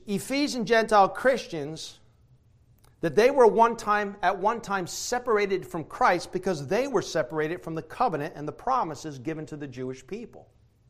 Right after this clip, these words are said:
Look at what he says in verse twelve. "Remember that at, that you at that time were separated from Christ,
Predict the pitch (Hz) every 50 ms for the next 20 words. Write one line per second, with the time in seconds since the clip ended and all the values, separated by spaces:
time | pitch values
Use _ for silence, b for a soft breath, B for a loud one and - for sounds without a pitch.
0 | _ _ _ _ _ _ _ _ _ _ _ _ _ _ _ - 160 160 220 208
1 | 180 175 175 190 185 - - - 214 139 127 120 104 127 131 127 - - - -
2 | 208 151 120 107 - - _ _ _ B B B B B B B B B B B
3 | 160 156 156 175 202 240 277 262 240 220 196 185 180 180 185 - - - b b
4 | b b b b 147 160 151 127 156 226 269 285 254 226 - - 175 175 196 -
5 | - - - - 160 185 220 254 - - - - - - 208 208 175 151 143 143
6 | 151 165 156 - _ _ _ _ _ _ _ _ _ 131 143 151 147 - - -
7 | - - 254 254 247 - 233 196 196 202 196 208 196 - - - 190 196 226 294
8 | 262 - - 147 135 113 110 135 185 - - - -